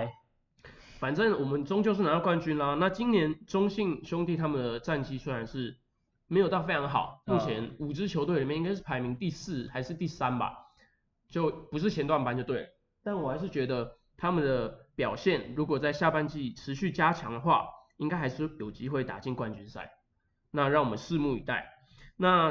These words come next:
Speaker 1: 接下来的时间，我想要留给三十七岁的老，老人，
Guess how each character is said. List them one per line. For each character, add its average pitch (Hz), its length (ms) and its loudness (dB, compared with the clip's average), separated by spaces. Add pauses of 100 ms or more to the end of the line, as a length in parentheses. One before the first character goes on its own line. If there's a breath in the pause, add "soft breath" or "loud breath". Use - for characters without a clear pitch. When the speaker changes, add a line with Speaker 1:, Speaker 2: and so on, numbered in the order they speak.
(140)
Speaker 1:
接 214 160 2
下 214 160 6
来 156 100 8
的 147 100 2
时 143 220 -6
间， 165 240 2
我 151 80 2
想 135 140 0
要 - 20 2
留 123 160 0
给 113 340 -4
三 165 220 0
十 151 60 2
七 147 240 -4
岁 147 140 0
的 127 40 0
老， 101 300 -6
老 107 180 -2
人， 104 300 -8